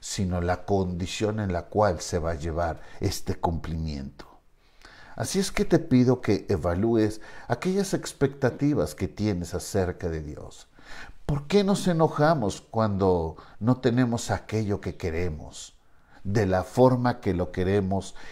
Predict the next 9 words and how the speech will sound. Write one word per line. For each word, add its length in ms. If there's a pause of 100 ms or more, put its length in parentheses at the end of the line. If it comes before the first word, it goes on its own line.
y 100
cuándo 640
lo 220
queremos? 840 (1500)
Es 160
como, 720 (600)
cuando 280
hacemos 480
esto, 460